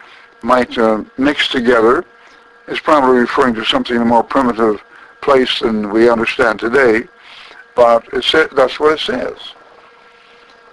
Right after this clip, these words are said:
You know, just a little folly is like dead flowers. And it causes the ointment of the apothecary to send forth a stinking smell.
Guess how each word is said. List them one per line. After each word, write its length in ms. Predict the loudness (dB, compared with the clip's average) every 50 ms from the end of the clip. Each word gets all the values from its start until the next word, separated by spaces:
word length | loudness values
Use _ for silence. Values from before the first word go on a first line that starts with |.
| -20 -16 -6
You 80 | -2 2
know, 420 | 2 4 4 2 0 -2 -4 -8 -10 _ _ _ _ _ _ _ _ _ _ _
just 360 | -2 0 0 0 0 -2 0
a 40 | 0
little 460 | 2 2 4 4 2 2 0 0 -4 -10 -20 _ _ _ _ _ _ _ _ _ _ -16
folly 680 | -14 -4 0 2 2 4 2 2 0 -2 -4 -8 -14 -18 -20 -20 -20 _ _ _ _ _ _ _ _ _ _ _ _ _ _ _ _ _ _ _ _ _ _ _ _ -12
is 120 | -8 -4 0
like 220 | 0 0 0 0
dead 200 | 0 0 0 0
flowers. 720 | -2 0 2 2 4 2 2 -2 -6 -12 -16 -18 -18 -18 -18 _ _ _ _ _ _ _ _ _ _ _ _ _ _ _ _ _ _ _ _ -6
And 100 | -4 -4
it 100 | -4 -2
causes 420 | 0 2 2 2 2 0 -4 -2
the 220 | 0 0 0 2 0
ointment 540 | 0 0 0 -2 -2 -2 -2 -2 -2 -4
of 100 | -6 -4
the 80 | 0 0
apothecary 580 | -2 0 0 0 0 0 0 -2 -6 -6 -6 -4
to 60 | -4
send 240 | -2 -2 -2 -4 -2
forth 260 | -2 0 0 0 -2
a 80 | -4
stinking 580 | -8 -8 -6 -4 -2 -2 -2 -4 -8 -12 -10 -8
smell. 680 | -8 -6 -6 -2 0 0 0 0 -2 -4 -8 -10 -12